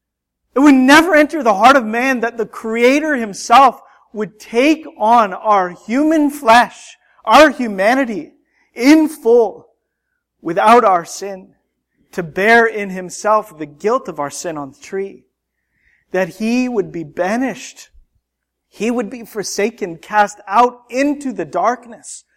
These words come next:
so that we might be brought back into the light of the love of God. That's what it says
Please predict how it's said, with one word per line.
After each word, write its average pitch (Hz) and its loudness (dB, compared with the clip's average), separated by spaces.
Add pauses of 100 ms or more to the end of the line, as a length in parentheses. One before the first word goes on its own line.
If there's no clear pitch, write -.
(140)
so - -6
that 185 -4
we 208 -4
might 190 -6
be 165 -14
brought 180 -6
back 196 -8
into 180 -20
the 147 -12
light 180 -6
of 156 -18
the 156 -8
love 151 -6
of 143 -18
God. 135 -16 (1300)
That's - -14
what 175 -2
it 175 -4
says 160 -6